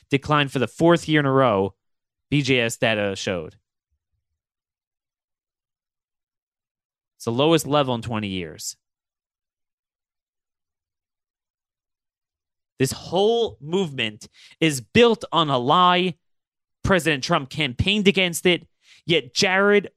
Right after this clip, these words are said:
freaking Kushner has been in power to do the exact opposite. Every so-called phony,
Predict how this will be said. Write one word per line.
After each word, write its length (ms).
freaking 460
Kushner 600
has 200
been 120
in 160
power 360
to 140
do 160
the 80
exact 400
opposite. 500
Every 340
so-called 600
phony, 640